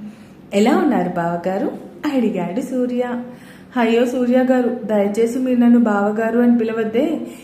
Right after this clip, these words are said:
ఎప్పటిలాగే అయాన్ష్ అని పిలవండి చాలు. కొత్తగా గార్లు బూర్లు మనకెందుకు?" అన్నాడు అయాన్ష్.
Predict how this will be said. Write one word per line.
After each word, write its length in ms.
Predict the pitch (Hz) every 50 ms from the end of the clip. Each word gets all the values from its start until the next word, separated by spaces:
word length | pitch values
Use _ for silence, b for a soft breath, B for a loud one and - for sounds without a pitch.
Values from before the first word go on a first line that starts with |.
| B B B
ఎప్పటిలాగే 840 | 220 240 240 240 285 302 302 320 320 311 311 302 302 285 - - -
అయాన్ష్ 440 | 214 208 214 226 240 285 302 302 -
అని 140 | 302 294 269
పిలవండి 380 | - 262 269 254 254 254 247 247
చాలు. 520 | - 233 233 214 208 214 220 208 214 - B B B B B B B -
కొత్తగా 380 | 202 185 - 190 185 185 208 214
గార్లు 500 | 208 214 196 190 180 185 180 185 208 214
బూర్లు 460 | 214 202 214 214 214 208 214 220 226
మనకెందుకు?" 840 | 220 202 180 185 190 - 254 254 240 240 240 277 320 339 311 294 - - - - -
అన్నాడు 500 | 294 294 262 233 214 196 196 196 196 233
అయాన్ష్. 580 | 277 277 262 254 262 262 262 262 262 - -